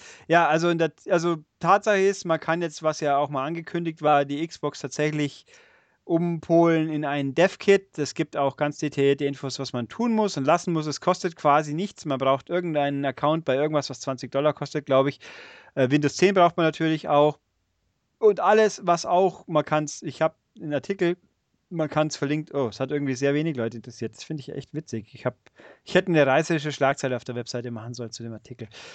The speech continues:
Naja, ähm, was ich auch in dem, äh, bei Polygon ist es sehr ausführlich zu lesen, was ich da noch im Kopf habe, wenn man was entwickelt hat, muss man's von Microsoft zertifizieren lassen. So, es hat so ungefähr die gleichen Maßstäbe wie I D at Xbox,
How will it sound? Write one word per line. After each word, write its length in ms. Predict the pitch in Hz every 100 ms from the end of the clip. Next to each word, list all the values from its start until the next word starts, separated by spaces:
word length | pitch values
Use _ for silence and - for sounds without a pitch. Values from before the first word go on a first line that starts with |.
| - - -
Naja, 260 | 175 151 -
ähm, 560 | 170 165 156 151 147 139 _ _ _ _ _ _ _ - _ _ _ _ _ _ _ _ _ _
was 320 | 190 165 190
ich 140 | 202 185
auch 160 | 185
in 120 | 196 165
dem, 200 | 170 185
äh, 180 | 190
bei 180 | 151 147
Polygon 480 | 147 165 180 175 170
ist 120 | 151
es 160 | 151 -
sehr 180 | 180 185
ausführlich 480 | 185 - 175 170 -
zu 120 | 160
lesen, 320 | 151 165 160
was 160 | 151 156
ich 80 |
da 100 | 165
noch 120 | 165 165
im 100 | 151
Kopf 260 | 196 -
habe, 320 | 165 165 165
wenn 160 | 156 170
man 140 | 160
was 200 | 151 143
entwickelt 400 | 156 143 214 233
hat, 200 | 180 185
muss 180 | 180 170
man's 140 | 180 -
von 140 | 160
Microsoft 440 | 139 151 151 -
zertifizieren 680 | 131 127 135 151 - 151 143
lassen. 440 | 113 107 - 82 -
So, 240 | 202 135 143
es 100 | 131
hat 120 | 160
so 80 | 170
ungefähr 320 | 165 156 160
die 80 | 143
gleichen 280 | 143 156 151
Maßstäbe 480 | 135 156 160 147
wie 160 | 139 160
I 160 | 139 147
D 280 | 139 151 180
at 160 | 151
Xbox, 640 | - - - 131 - -